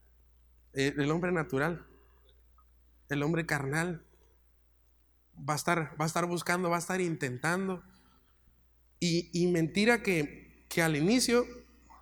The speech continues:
los adultos me van a entender esto, los jóvenes no aman a nadie, nada más se aman a sí mismos.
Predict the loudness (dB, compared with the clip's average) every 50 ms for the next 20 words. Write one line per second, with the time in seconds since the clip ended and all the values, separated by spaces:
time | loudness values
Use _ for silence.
0 | -20 _ _ -8 -4 -2 0 0 0 0 0 -2 -2 0 -2 -2 0 0 0 0
1 | -2 -4 -4 -4 -2 -2 0 0 -2 -2 -4 -4 -6 -6 -6 -12 -20 -20 -20 -20
2 | -20 -20 -18 -8 -4 -2 -2 0 0 -2 0 0 2 2 2 2 2 2 2 0
3 | 0 0 0 0 0 0 0 2 2 0 2 2 0 0 0 0 0 0 0 0
4 | 0 0 0 2 2 4 4 4 2 2